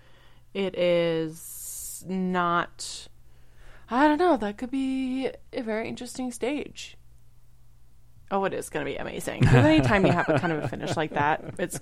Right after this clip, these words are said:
Speaker 1: great.
Speaker 2: Definitely.
Speaker 1: Huh. What a fun little twist, you know? On the classic. I like it. I like it. Oh, I was just on Cycling News,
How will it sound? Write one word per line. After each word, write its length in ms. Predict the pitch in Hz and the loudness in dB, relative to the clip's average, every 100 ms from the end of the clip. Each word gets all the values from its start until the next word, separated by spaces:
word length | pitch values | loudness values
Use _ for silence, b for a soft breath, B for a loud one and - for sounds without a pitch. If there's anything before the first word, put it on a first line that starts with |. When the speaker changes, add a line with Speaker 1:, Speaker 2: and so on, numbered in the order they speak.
| - | -10
Speaker 1:
great. 320 | - 139 - - - - - - - - | -6 -4 -6 -14 -18 -18 -20 -18 -16 -8
Speaker 2:
Definitely. 440 | - - 95 - | -8 -8 -10 0
Speaker 1:
Huh. 200 | 320 190 - - - - - - | 4 4 4 -12 -14 -14 -10 4
What 180 | 277 494 | 10 10
a 40 | |
fun 260 | - 311 330 | 10 10 10
little 200 | 277 - | 8 6
twist, 520 | - 233 170 - - | 8 8 8 2 -2
you 120 | 185 | 2
know? 360 | 196 262 339 320 - - - b b b b b b b b - | 4 4 4 0 -12 -18 -20 b b b b b b b b -4
On 100 | 226 | -2
the 80 | 208 | 0
classic. 680 | 208 202 208 269 269 - - b b b b - - | 6 6 8 6 6 2 -14 b b b b -18 -2
I 80 | 269 | 2
like 220 | 285 - | 2 2
it. 120 | - - - | -4 -10 -6
I 60 | |
like 220 | 185 160 - | -4 -4 -8
it. 160 | - - - B B B B - | -14 -18 -16 B B B B 10
Oh, 420 | 427 214 180 165 b b - | 12 12 10 6 b b 6
I 120 | 226 | 10
was 220 | 240 240 | 10 10
just 480 | 262 302 - - - | 4 4 2 -10 6
on 220 | 208 214 | 6 8
Cycling 480 | 208 254 262 226 202 | 6 4 4 0 2
News, 720 | 165 160 170 190 214 - - | 0 0 2 0 -2 -10 -12